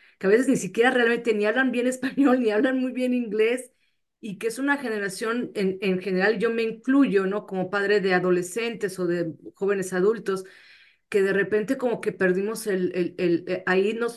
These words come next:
no sé dónde a veces ver a los hijos y a los padres, hizo una autorreflexión en el sentido de que como que hemos perdido mucho la autoridad,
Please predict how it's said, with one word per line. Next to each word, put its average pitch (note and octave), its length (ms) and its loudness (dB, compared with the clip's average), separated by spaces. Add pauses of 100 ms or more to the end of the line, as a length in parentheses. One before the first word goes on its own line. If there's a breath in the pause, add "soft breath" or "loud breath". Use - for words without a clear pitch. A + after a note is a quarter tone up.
no G#3+ 140 -4
sé A3+ 180 0
dónde A3+ 280 0
a A#3 60 4
veces A3 460 2
ver G3+ 640 -2
a G3 100 4
los F#3 320 0
hijos A3 360 -4
y A3 40 4
a G3 80 0
los F3+ 240 0
padres, G#3 480 2
hizo G#3 160 -10
una A3 120 -2
autorreflexión F#3 720 -4
en A3 100 0
el G#3 80 0
sentido F#3+ 420 0
de G3+ 180 2
que F3+ 180 -2
como F3+ 340 -2
que F3+ 340 -4 (760 loud breath)
hemos G#3 340 0
perdido G#3+ 460 2
mucho G#3 880 -2 (180)
la F3+ 120 2
autoridad, F#3+ 560 4